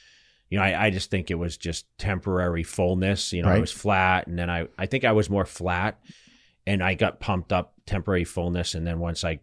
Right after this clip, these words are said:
Speaker 1: got on stage, I was just deflated and watery and just looked like shit, you know?
Speaker 2: Right.
Speaker 1: And Dexter won. Now, I never questioned, he deserved to win, you know, but I always said, like, I gave the title to him, right? I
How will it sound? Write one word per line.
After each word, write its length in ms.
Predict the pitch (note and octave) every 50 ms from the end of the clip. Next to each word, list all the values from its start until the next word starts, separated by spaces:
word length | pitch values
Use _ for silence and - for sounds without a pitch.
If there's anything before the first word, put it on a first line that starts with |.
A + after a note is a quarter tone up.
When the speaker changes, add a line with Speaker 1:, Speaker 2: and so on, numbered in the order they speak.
| _ _ _
Speaker 1:
got 140 | - F2+ E2
on 100 | D#2+ E2
stage, 320 | - - - F2 E2 D#2 F2+
I 80 | E2
was 120 | D#2+ D#2+ -
just 220 | - E2+ - -
deflated 580 | - E2 - - - F2 E2 E2+ E2+ E2 E2 D2+
and 180 | D#2+ D#2 D2+
watery 640 | D#2 D#2+ E2 E2+ D#2+ D#2+ D#2+ D#2+ D#2+ D#2+ D2+ D2 D2
and 240 | D2 D2 C#2+ C#2 C#2 _ _
just 280 | - - D2 - - _ _ _ - -
looked 220 | F2 D#2+ - -
like 160 | D2 C#2+ -
shit, 340 | - - - D#2+ C2+ C2 - -
you 80 | - E2+
know? 280 | E2 D#2+ D#2 D#2 E2+ F2
Speaker 2:
Right. 240 | - F2 E2 - - _ - - - _ _ _ _ _ _ _ _ _ _ _ _ _ _ _ -
Speaker 1:
And 240 | - D#2 D2+ D2 C#2
Dexter 380 | C#2 D2 C#2+ - - - D2 D2+
won. 400 | D#2+ F#2+ G#2 F2+ D#2 D2 C#2 - _ _ _ _ _ _ _ _ _ _ _ _ _ _ _ _ -
Now, 140 | G#2+ A#2+ B2+
I 60 | C3
never 220 | C3 C3 A#2 A2
questioned, 380 | - - A2 F#2+ - - E2+ G2
he 80 | A2
deserved 460 | G2 E2+ G#2+ F#2+ D#2 F#2+ F2 E2 - -
to 100 | F#2 E2
win, 340 | D#2+ D#2+ D2+ D2 D2 D2 D2
you 120 | D#2 D#2+
know, 260 | D2 D2 D2 C#2+ D2 -
but 100 | D#2 D#2
I 100 | D#2 D#2
always 220 | D2 D2 D2+ -
said, 220 | - - D2 C#2+ C#2+
like, 200 | C#2+ C#2 C2+ D2
I 80 | D2
gave 220 | D2 D2+ D2+ D2 -
the 80 | -
title 340 | - F2 D#2+ D2+ D2+ E2 E2
to 80 | E2 D#2+
him, 220 | E2+ E2 E2 D2+
right? 260 | C#2+ D2 D#2+ D#2+ D#2
I 80 | D2+